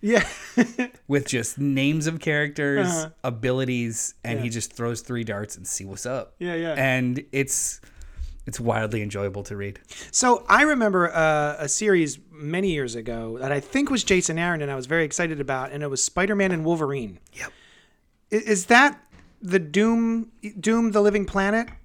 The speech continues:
Speaker 1: Didn't he appear in that?
Speaker 2: I
Speaker 1: Am
Speaker 2: think
Speaker 1: I
Speaker 2: so.
Speaker 1: crazy?
Speaker 2: I, it, he's appeared before, but
Speaker 1: Yeah.
Speaker 2: there's a, there's a whole side, uh, side arc of, so this <coughs> Avengers Assemble event is basically,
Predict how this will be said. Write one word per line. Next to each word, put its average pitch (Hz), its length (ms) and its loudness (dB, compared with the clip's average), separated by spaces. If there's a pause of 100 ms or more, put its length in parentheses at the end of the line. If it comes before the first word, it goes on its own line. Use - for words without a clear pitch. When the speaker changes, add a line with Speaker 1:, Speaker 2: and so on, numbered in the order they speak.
(120)
Speaker 1:
Didn't 226 220 4
he 262 160 4
appear 220 300 4
in 185 80 2
that? 180 320 0 (120)
Speaker 2:
I - 40 -4
Speaker 1:
Am - 20 -12
Speaker 2:
think - 120 2
Speaker 1:
I - 20 0
Speaker 2:
so. - 140 0
Speaker 1:
crazy? 240 440 2 (260)
Speaker 2:
I, 135 80 0 (200)
it, 139 420 -2 (260)
he's 151 240 -2
appeared 180 340 4
before, 117 600 0 (560)
but 156 80 2
Speaker 1:
Yeah. 151 60 0
Speaker 2:
there's 156 160 4
a, 151 100 4
there's 147 160 4
a 147 40 2
whole 151 160 2
side, 131 280 2
uh, 123 380 0
side 117 420 -2 (200)
arc 120 280 -2
of, 110 340 -4 (1400)
so 160 560 4 (760)
this 147 320 2
<coughs> - 40 -6
Avengers 175 440 4
Assemble 139 420 2
event 110 360 -2 (100)
is 127 120 -4
basically, 113 880 -4